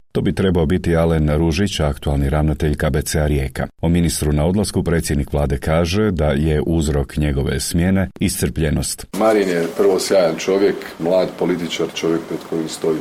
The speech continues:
Speaker 2: perspektiva. Vodio je vrlo zahtjevan, težak resor. Mi smo o tome da on u jednom trenutku napusti vladu razgovarali već više od dva mjeseca i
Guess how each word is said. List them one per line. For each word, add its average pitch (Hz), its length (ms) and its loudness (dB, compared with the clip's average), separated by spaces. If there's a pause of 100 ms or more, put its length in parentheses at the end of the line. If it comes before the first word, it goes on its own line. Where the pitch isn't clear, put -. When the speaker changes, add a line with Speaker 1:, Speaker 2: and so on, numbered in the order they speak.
Speaker 2:
perspektiva. 104 720 0 (460)
Vodio 95 280 2
je 80 160 0
vrlo 92 180 2
zahtjevan, 87 560 0 (160)
težak 92 380 0
resor. 87 480 0 (200)
Mi 85 120 -4
smo 80 220 -4
o 151 560 -4 (400)
tome 80 260 0
da 80 160 -2
on 82 180 0 (140)
u 80 40 -2
jednom 80 200 -2
trenutku 78 520 -6
napusti 82 480 -4
vladu 85 320 2
razgovarali 78 580 -2
već 78 380 -4
više 82 280 -6
od 73 80 -8
dva 80 240 0
mjeseca 101 640 0 (640)
i 92 220 0